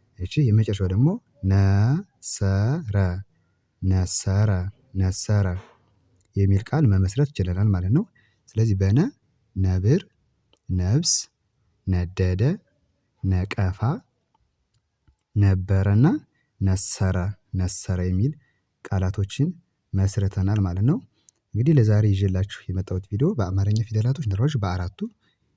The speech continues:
የወን፣ ዘን፣ አንና ነን እየተጠቀምኩኝ ቃላቶችን አንብቤላችኋለሁ።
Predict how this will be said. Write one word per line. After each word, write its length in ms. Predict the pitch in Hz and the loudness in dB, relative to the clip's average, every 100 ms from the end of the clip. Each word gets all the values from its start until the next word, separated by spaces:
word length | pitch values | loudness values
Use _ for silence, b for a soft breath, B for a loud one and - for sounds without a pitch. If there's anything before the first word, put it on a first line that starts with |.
| _ - | _ -8
የወን፣ 400 | 92 90 123 254 - _ _ - _ _ - | -4 0 0 -2 -8 _ _ -20 _ _ -8
ዘን፣ 420 | 92 92 92 180 - _ _ _ _ _ _ _ | -4 -2 0 -2 -6 _ _ _ _ _ _ _
አንና 400 | 135 110 98 104 165 311 _ _ - | 0 2 2 2 0 -2 _ _ -2
ነን 260 | 104 104 | 2 4
እየተጠቀምኩኝ 720 | 98 98 98 98 98 104 160 247 B B _ _ _ | 2 0 -4 -6 -4 -4 -4 -4 B B _ _ _
ቃላቶችን 640 | - 107 107 107 107 - 220 - _ _ _ 101 | -2 0 2 0 -4 -2 -4 -4 _ _ _ -4
አንብቤላችኋለሁ። 840 | 98 101 113 120 135 - 135 185 | 0 0 0 0 -2 -2 -2 -2